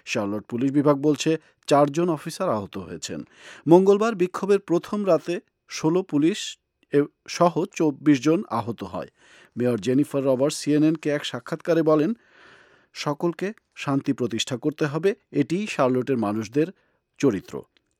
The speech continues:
মঙ্গলবার রাতে এক অ্যাপার্টমেন্টে এক অপরাধীর সন্ধানে গিয়ে ওই গুলির ঘটনা ঘটে, যাতে মারা যায় তেতাল্লিশ বছর বয়সী আফ্রিকান আমেরিকান কেইথ লেমন স্কট। স্থানীয় পুলিশ প্রধান কের পুটনি বলেছেন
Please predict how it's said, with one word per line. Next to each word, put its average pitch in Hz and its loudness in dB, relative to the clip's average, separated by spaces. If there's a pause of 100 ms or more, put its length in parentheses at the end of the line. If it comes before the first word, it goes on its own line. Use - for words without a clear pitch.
(100)
মঙ্গলবার 107 -2
রাতে 104 -4
এক 110 -4
অ্যাপার্টমেন্টে 143 0
এক 139 2
অপরাধীর 147 2
সন্ধানে 160 2
গিয়ে 175 2
ওই 165 4
গুলির 139 4
ঘটনা 156 0
ঘটে, 160 -2
যাতে 170 2
মারা 147 4
যায় 175 0
তেতাল্লিশ 147 2
বছর 147 -2
বয়সী 139 0
আফ্রিকান 151 -2
আমেরিকান 160 4 (340)
কেইথ 151 2 (140)
লেমন 113 0
স্কট। - -6 (120)
স্থানীয় 120 -4
পুলিশ 143 -4
প্রধান 156 0 (420)
কের 175 4
পুটনি 196 -4
বলেছেন 202 0